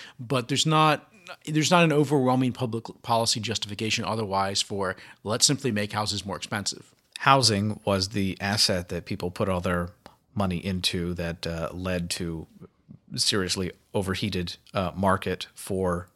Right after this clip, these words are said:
Speaker 2: housing. Is there anything that the bill does related to future housing bubbles?
Speaker 1: Inter-, interestingly enough, I think it's fair to characterize the bill as not actually seeing the housing bubble as the problem. Uh, I think the bill takes the perspective is the problem was that the bubble burst, not that you had a problem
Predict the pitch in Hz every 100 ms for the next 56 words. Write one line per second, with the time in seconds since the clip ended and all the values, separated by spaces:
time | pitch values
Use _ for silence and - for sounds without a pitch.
0 | _ _ - 110 92 85 87 110 - _
1 | _ _ _ _ _ 95 92 92 92 95
2 | 92 90 87 85 82 - 82 82 90 87
3 | 82 82 82 - - 85 85 82 80 -
4 | 90 80 78 _ _ _ _ _ _ -
5 | 120 113 - 71 - _ - 95 85 78
6 | 80 78 - - - _ 370 381 254 233
7 | 262 233 - 165 156 - 165 175 - 170
8 | - - 165 156 135 - 139 127 131 110
9 | 110 104 98 104 104 101 - 104 95 107
10 | 104 123 - - - 101 113 - 104 -
11 | 120 110 104 110 104 110 107 107 113 110
12 | 117 131 139 107 - _ 127 117 117 117
13 | 139 117 120 117 123 117 - 107 110 -
14 | 117 - 101 101 101 - 110 - 117 117
15 | 110 101 110 107 98 98 92 101 95 -
16 | 95 90 90 95 90 - 101 92 87